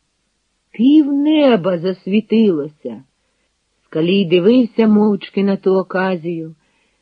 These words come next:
і щось йому таке робилося у похололих грудях, чого ніколи ще не було.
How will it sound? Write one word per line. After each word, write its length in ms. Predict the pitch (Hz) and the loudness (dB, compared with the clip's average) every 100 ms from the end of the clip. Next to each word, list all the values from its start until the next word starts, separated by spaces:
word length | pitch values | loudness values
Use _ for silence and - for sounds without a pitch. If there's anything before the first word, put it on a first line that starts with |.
| _ _ - | _ _ -14
і 80 | 175 | -12
щось 400 | - 233 208 214 | -4 -4 -2 -4
йому 240 | 208 214 | -2 -2
таке 440 | 214 208 - 285 | -6 -10 -8 -4
робилося 760 | 262 240 190 214 196 180 - 185 | -2 -4 -2 -2 -2 -4 -6 -6
у 60 | |
похололих 680 | 165 180 - 185 202 196 175 | -6 -10 -6 0 2 2 -2
грудях, 720 | 160 185 226 240 160 147 147 _ _ _ _ _ _ | -6 -6 -4 -6 -8 -16 -18 _ _ _ _ _ _
чого 300 | - 196 220 | -4 2 4
ніколи 680 | 233 233 - - 302 311 294 | 4 2 0 -2 2 2 2
ще 260 | 254 - 262 | -2 -2 0
не 120 | 247 | 0
було. 540 | 220 233 196 165 165 | 0 -2 -2 -6 -8